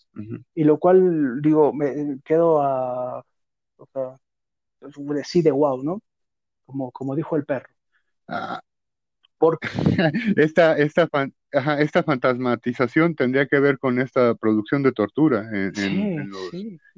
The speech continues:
Speaker 2: sí, hay, hay
Speaker 1: en los, en los hospitales
Speaker 2: hay una
Speaker 1: psiquiátricos.
Speaker 2: tortura y, y el punto es
Speaker 1: Claro.
Speaker 2: que lo saben, pero no saben que lo saben,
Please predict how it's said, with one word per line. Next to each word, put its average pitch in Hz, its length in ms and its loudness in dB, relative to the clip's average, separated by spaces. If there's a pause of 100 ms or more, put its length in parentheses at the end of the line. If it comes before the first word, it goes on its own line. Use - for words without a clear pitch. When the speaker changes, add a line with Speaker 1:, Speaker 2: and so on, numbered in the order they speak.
Speaker 2:
sí, 185 80 -8
hay, 208 280 0
hay 180 120 -8 (300)
Speaker 1:
en 104 240 0
los, 101 320 2
en 104 120 -4
los 95 140 -4
hospitales 101 560 0
Speaker 2:
hay 226 180 4
una 190 160 0
Speaker 1:
psiquiátricos. - 20 -10
Speaker 2:
tortura 139 720 -2
y, 127 260 -14 (1500)
y 147 80 -4
el 147 120 -2
punto 175 380 4
es 123 160 4
Speaker 1:
Claro. - 0 -
Speaker 2:
que 98 140 2
lo 135 120 -4
saben, 135 540 -6 (1400)
pero 151 180 0
no 185 160 0
saben 214 400 2
que 156 140 -2
lo 139 160 -4
saben, 135 520 0